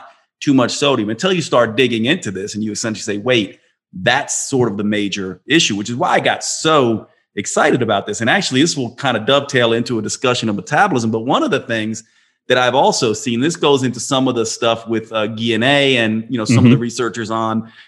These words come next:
Speaker 1: you know, sort of the palatability of food, that perhaps, and I'm interested in your take on this, perhaps we have, um, our body is tasting things and asso-, and trying to associate particular micronutrients with them. And so what we've also done in the modern era is we have,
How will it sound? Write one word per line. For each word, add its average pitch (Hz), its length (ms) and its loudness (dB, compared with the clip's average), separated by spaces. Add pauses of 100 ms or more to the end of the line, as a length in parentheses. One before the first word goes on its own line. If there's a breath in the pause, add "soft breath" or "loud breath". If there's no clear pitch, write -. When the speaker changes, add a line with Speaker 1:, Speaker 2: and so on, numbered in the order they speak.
Speaker 1:
you 117 60 -2
know, 117 80 2
sort 117 200 0
of 104 40 -2
the 104 80 -4
palatability 135 840 2
of 104 80 -6
food, 143 420 -2 (440 soft breath)
that 160 160 4
perhaps, 175 720 2
and 143 100 2
I'm 143 160 0
interested 160 320 0
in 123 60 2
your 190 140 0
take 120 220 -4
on 120 60 -4
this, 127 80 -4
perhaps 147 460 -4
we 135 200 0
have, 127 540 0 (380 loud breath)
um, 120 300 2
our 175 180 2
body 139 440 2
is 110 120 -2
tasting 165 640 0
things 113 480 -4
and 135 120 -2
asso-, 127 260 -4
and 131 180 -4
trying 170 300 -4
to 131 120 -4
associate 113 880 -2 (300)
particular 156 460 0
micronutrients 127 1080 0
with 170 240 -2
them. 92 220 -8
And 104 100 -8
so 120 180 0
what 127 460 -2
we've 123 180 -2
also 117 380 -2
done 123 340 0
in 104 120 -4
the 107 60 -4
modern 107 380 -4
era 127 300 0
is 107 100 -8
we 117 120 -4
have, 110 360 -2